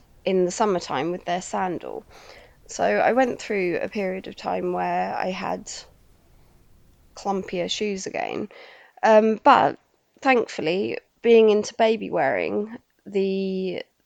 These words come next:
the summer after he was born, I, um, I,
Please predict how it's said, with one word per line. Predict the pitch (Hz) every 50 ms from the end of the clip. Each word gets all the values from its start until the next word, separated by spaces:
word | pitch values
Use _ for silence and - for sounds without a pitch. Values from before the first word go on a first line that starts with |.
| _ -
the | 196 190 190 190 185 185 185 185 185 185 185 196 202 202
summer | 202 - - - 214 208 214 214 202 190 196 190 196 208 - _ _ _ -
after | - 202 190 190 - - -
he | 185 208 190
was | 180 185 185 - -
born, | - 202 190 185 185 180 175 180 180 170
I, | - - 180 180 180 180
um, | 180 180 180 185 185 185 185 185 190 202 _ _ - - - _ _ _ _ _ _ _ _ _ _ _ _ _ _ _ _ _ _ _ _ _ _ _ _ _ _ _ _ _ _ _ _ _ _ _ -
I, | 226 220 214 208 208 -